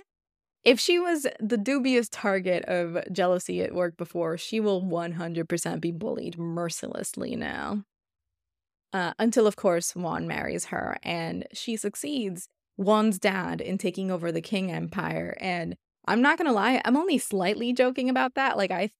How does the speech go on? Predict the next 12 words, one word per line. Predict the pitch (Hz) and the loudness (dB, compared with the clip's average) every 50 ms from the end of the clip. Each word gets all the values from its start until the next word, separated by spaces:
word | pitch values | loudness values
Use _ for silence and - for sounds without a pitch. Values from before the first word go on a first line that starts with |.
| _ _ _ | _ _ _
think | - - 196 208 208 - | -2 0 0 -2 -2 -2
they're | - 220 214 220 | 0 0 0 0
trying | - - - - 196 175 165 160 165 165 165 165 175 - | -2 -10 -10 -4 -4 -2 -2 -2 -6 -6 -6 -8 -8 -8
to | - - 190 | -4 -4 -4
make | 170 165 165 165 160 170 175 170 - - | -2 -2 -2 -2 -2 -2 -2 -2 0 0
it | 160 160 165 160 - _ _ _ _ _ _ _ _ _ _ _ _ | 2 2 2 0 -2 _ _ _ _ _ _ _ _ _ _ _ _
so | - - - 214 185 180 | -8 0 4 4 4 6
that | 170 160 151 151 156 151 - _ _ _ _ _ _ _ _ _ _ _ _ _ _ _ _ _ _ _ _ _ _ - | 4 0 -2 -2 -8 -10 -12 _ _ _ _ _ _ _ _ _ _ _ _ _ _ _ _ _ _ _ _ _ _ -8
Sarang | - - 233 208 202 185 165 175 180 175 | 0 2 4 4 4 0 -2 -4 -6 -4
is | - - 190 202 | -2 -2 -2 0
the | 165 190 180 | 0 -2 -2
reason | 165 180 185 185 175 185 190 185 190 196 190 - | 0 -2 -2 -2 -2 -2 -2 0 0 0 -2 -2